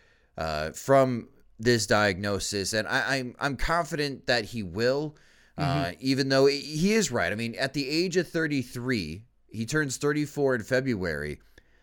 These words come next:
Speaker 1: I can't imagine going to the doctor's office, Jim, and being told you have cancer.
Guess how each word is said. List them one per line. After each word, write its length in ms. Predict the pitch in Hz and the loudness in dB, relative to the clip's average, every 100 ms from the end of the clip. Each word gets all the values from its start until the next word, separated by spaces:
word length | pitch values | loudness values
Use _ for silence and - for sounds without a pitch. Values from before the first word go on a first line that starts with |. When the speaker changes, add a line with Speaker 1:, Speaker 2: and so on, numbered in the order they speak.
| _ _ _ _ _ - | _ _ _ _ _ 0
Speaker 1:
I 100 | 175 | 0
can't 260 | 190 226 | 2 2
imagine 680 | 202 147 143 147 120 113 104 | 2 2 2 0 0 0 0
going 240 | 92 123 127 | 0 4 4
to 80 | 110 | 2
the 80 | |
doctor's 460 | 104 117 113 104 92 | 2 2 2 -2 -4
office, 400 | 85 80 90 - | -2 -2 -4 -6
Jim, 420 | 90 78 73 71 - | -4 -4 -6 -12 -8
and 160 | 117 101 | -6 -2
being 240 | 127 131 | -2 -2
told 300 | 113 120 107 | -4 -2 -2
you 100 | 107 | -2
have 160 | 98 - | -2 -4
cancer. 640 | 98 87 - - 98 | -8 -6 -8 -10 -12